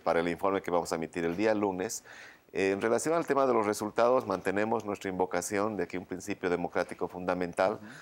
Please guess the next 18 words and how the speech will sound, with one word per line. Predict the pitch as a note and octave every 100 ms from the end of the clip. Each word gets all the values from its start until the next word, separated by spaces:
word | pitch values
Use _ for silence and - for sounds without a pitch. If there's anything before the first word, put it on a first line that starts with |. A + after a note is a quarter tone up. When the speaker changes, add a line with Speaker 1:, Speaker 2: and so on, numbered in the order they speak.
| - _ _
Speaker 1:
es | F2+ F#2+ -
el | - -
compromiso | F2+ F2+ F2 F#2+ G#2
de | E2
que | - - - -
todos | G2+ F#2+
debemos | E2+ E2+ F2 E2+ - -
y |
deben | D#2 F2+ F2
reconocer | D#2+ - D2 D2 E2 D#2+ - - _ -
los | E2+
resultados, | F2+ A2 G#2+ A2+ C3+ C#3+
porque | G#2+ B2+
es | B2+
un | A#2
mínimo | B2 C#3 B2
de | G#2
respeto | G2 G2 - G2+ - A#2